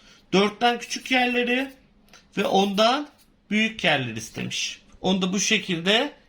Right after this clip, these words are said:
yazıyorduk. Ha, anlamıyorsan lütfen basit eşitsizlik konusuna bir göz at. Emin ol çok rahat anlayacaksın. Orada çok detaylıca anlattık bu konuyu. Özellik. Şu ana kadar bir taraf doluydu değil mi?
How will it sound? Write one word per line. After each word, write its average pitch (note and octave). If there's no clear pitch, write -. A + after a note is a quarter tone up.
yazıyorduk. E3+
Ha, C4+
anlamıyorsan A3
lütfen F#3+
basit A3+
eşitsizlik G3
konusuna F#3
bir A3+
göz A#3
at. A#3
Emin A#3+
ol A#3+
çok A3+
rahat G3
anlayacaksın. F#3+
Orada A3
çok A#3+
detaylıca F#3
anlattık C#3+
bu B2
konuyu. A2
Özellik. G#3+
Şu A3
ana A3+
kadar A#3
bir A#3+
taraf C4+
doluydu G3
değil C#4+
mi? D3